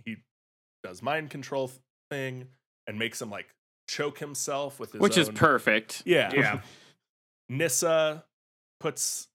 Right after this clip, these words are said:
Speaker 1: puts those, like, anti-elf doubts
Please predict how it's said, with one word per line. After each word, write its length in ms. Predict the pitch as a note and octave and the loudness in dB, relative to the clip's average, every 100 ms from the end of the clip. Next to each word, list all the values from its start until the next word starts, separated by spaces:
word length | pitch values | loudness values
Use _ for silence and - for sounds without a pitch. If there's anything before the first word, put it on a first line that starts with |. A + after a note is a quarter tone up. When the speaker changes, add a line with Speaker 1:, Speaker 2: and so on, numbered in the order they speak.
| _ _ _ | _ _ _
Speaker 1:
puts 240 | - D3 - | -10 -8 -6
those, 280 | C3+ B2+ | -4 -2
like, 220 | A2+ G#2 - | -4 -6 -8
anti-elf 1000 | C#3+ C3 C3 A#2 A2+ A2+ A2 - - - _ _ _ _ _ | -8 -6 -4 -4 -2 -2 -4 -14 -20 -20 _ _ _ _ _
doubts 580 | - A#2+ A#2 A2+ - - | -4 -2 -4 -6 -6 -6